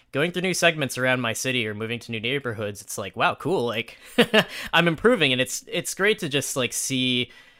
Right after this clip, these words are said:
positive things come in that I wish I could get more feedback on. But, you know, again, like I said earlier, it's all just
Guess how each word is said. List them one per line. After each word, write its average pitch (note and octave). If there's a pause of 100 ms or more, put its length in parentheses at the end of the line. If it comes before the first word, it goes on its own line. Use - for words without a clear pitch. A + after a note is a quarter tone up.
(1120)
positive C3
things A#2+
come F3+
in A#2
that B2+
I A#2
wish A#2+
I A#2+
could G#2+
get A#2
more A2+
feedback B2+
on. F#3
But, B2 (280)
you F3
know, A3
again, G#3
like A#2+
I C#3
said D3
earlier, C3
it's A#2+
all D3+
just C#3+